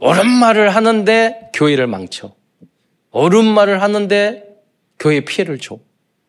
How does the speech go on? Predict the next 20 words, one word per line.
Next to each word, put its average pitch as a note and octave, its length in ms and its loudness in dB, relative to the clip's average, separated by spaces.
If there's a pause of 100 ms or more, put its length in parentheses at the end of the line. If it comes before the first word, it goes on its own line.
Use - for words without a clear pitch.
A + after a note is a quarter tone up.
(500)
예. F#2+ 280 -8 (760)
그거는 G#3+ 680 0
오히려 F#3 360 0
틀린 A3 260 -4
말 F#3 160 -2
하는 D#3 160 -4
것보다 B2 280 -4
나쁘다니까요. G#2+ 720 -12 (320)
예. F#2 140 -20 (1600)
무엇을 A#3 540 -2
하는데 A#3 760 -2
그 - 640 -2
속에는 G3 640 -2 (200)
하나님의 G3+ 480 0
나라가 C#3+ 320 0
아니라 B2+ 260 -2
나의 D3+ 320 0
무엇인가 E4 720 -6
동기와 D3+ 640 -2
이유와 C3 640 -4